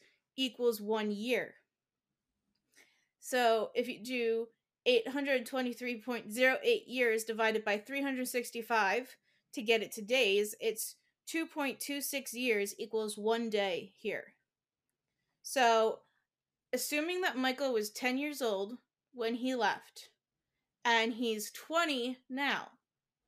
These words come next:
that's just an assumption. I think he's older, so don't worry, I have multiple calculations.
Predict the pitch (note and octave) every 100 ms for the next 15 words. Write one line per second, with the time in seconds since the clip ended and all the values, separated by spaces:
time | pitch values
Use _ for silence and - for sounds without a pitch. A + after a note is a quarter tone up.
0 | _ G#3+ G#3+ A#3 G#3+ A#3 A#3 A3+ G#3 G#3
1 | G3+ - A3 A#3 A#3+ G#3+ F#3 E3+ - -
2 | G3+ - - F#3 G3+ F#3 E3+ G3+ G3 G3
3 | F#3 G3 F#3+ F3+ F3+ F#3 - F2 -